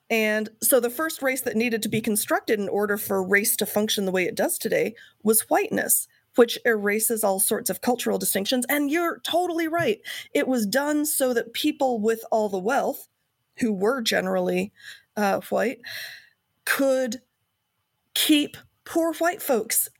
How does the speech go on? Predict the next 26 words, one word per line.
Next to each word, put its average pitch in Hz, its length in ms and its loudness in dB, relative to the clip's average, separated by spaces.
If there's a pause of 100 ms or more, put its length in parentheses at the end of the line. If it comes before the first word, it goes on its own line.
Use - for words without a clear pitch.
(140)
uh, 202 280 2 (1200)
separated 208 960 0
from 202 600 0
poor 226 200 0
people 220 300 0
of 180 100 -2
color, 233 380 -2 (320)
going 262 240 0
all 262 100 -2
the 247 60 -6
way 247 140 0
back 220 240 0
to 202 280 0 (120)
Bacon's 208 400 0
Rebellion 180 400 2
in 180 100 -2
sixteen - 380 -2
seventy-six, 185 600 -2
where 190 300 -2 (280)
white - 160 2
indentured 190 380 0
servants 190 380 0
and 190 140 0
Black 185 240 2
enslaved 190 420 0
people 196 420 -2